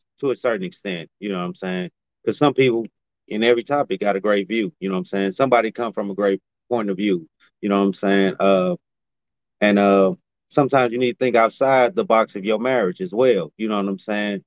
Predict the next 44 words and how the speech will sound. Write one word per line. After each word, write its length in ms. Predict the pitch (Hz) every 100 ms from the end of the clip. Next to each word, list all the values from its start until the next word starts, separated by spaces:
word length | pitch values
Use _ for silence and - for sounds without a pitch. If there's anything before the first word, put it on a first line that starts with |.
| -
Not 220 | 123 123
saying 300 | 123 117 107
that 260 | 104 101 - -
you're 120 | 117
going 220 | 113 104
against 400 | 98 120 127 -
it, 120 | 107 95
but, 280 | 101 95 - _ _ _ _ _ _ _ -
or 300 | 98 101 101 90 - -
getting, 340 | 123 110 107
gaining 300 | 120 120 113
an 60 | 104
idea 500 | 110 95 123 120 110
that's, 340 | 107 98 - _ _ _ _ _ _ _ _ -
that's 220 | 107 -
gonna 220 | 104 101
gain 260 | 104 110 107
you, 180 | 101 92 _ -
that's 160 | 110 95
gonna 180 | 107
make 180 | 107 107
you 100 | 98
go 180 | 113 117
against 320 | 104 113 -
your 120 | 101 98
wife 260 | 120 117 101
or 100 | 98
anything, 480 | 101 95 104 101 98
but 140 | 95
just, 340 | 104 101 - _ _ _ _ _ _ _ _ _ _ _ _ _
just 360 | - 127 120 - -
thought, 300 | 139 98 -
conversation, 680 | 127 110 107 143 127 104 104
you 40 |
know 80 | 107
what 60 | 101
I'm 80 |
saying? 280 | 92 110 107
So 320 | 95 104 107 101
a 80 | 104
single 300 | 143 127 120
person 380 | 127 117 110 107
does 280 | 120 117 107
have 340 | 110 107 101